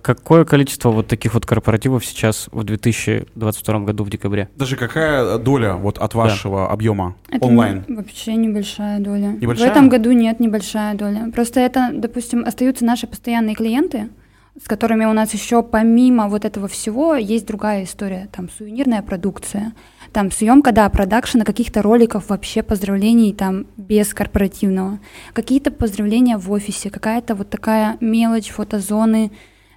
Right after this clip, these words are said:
Speaker 3: она есть, да. Но вот чтобы онлайна, как в две тысячи двадцатом году, нет, такого нет в этом году.
Speaker 1: А, насколько мне известно, м, вот какие-то интерактивные аттракционы,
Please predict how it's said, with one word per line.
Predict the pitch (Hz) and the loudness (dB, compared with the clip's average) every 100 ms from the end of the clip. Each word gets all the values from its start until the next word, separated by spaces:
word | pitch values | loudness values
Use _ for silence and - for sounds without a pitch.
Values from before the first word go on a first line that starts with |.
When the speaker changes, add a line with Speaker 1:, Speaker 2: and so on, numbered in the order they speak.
| - | -4
Speaker 3:
она | 220 214 247 | 0 4 4
есть, | 240 208 190 - | 4 0 -4 -8
да. | 202 190 208 220 _ | -10 -6 -8 -10 _
Но | 214 202 202 | -6 0 0
вот | 202 | 0
чтобы | - 220 220 | -2 -2 0
онлайна, | 226 214 226 240 220 | 0 2 4 4 2
как | 208 | -2
в | 196 | -4
две | 202 | -6
тысячи | 214 214 208 - 214 202 202 | -4 -6 -6 -6 -2 0 -2
двадцатом | 262 196 196 - 208 208 202 196 - - _ | -4 -6 -4 -2 -2 -2 -2 -4 -10 -20 _
году, | 208 208 269 | -6 2 4
нет, | 214 196 | 4 0
такого | 208 208 196 | -4 -4 -2
нет | 196 202 | -4 -6
в | 202 | -8
этом | 202 196 | -8 -8
году. | 208 233 - - - | -8 -8 -12 -20 -12
Speaker 1:
А, | - 127 127 - | 0 2 2 2
насколько | 135 131 - 165 160 | 0 0 0 -2 2
мне | 147 | 2
известно, | 135 165 208 214 156 117 | 2 0 -2 2 2 2
м, | - 120 113 113 | 0 2 2 2
вот | 123 | 0
какие-то | - 127 143 - | 2 2 4 2
интерактивные | 131 131 120 120 - 135 127 | 0 0 0 0 2 2 2
аттракционы, | 117 - 117 - 151 226 180 | 0 0 -2 2 4 6 6